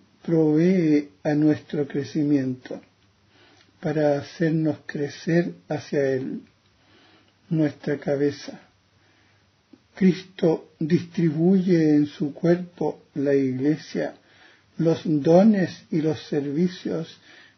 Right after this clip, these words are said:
mediante los cuales nos ayudamos mutuamente en el camino de la salvación. Cristo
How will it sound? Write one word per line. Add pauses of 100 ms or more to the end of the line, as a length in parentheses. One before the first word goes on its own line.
mediante
los
cuales
nos (100)
ayudamos
mutuamente (540)
en
el
camino
de
la
salvación. (1700)
Cristo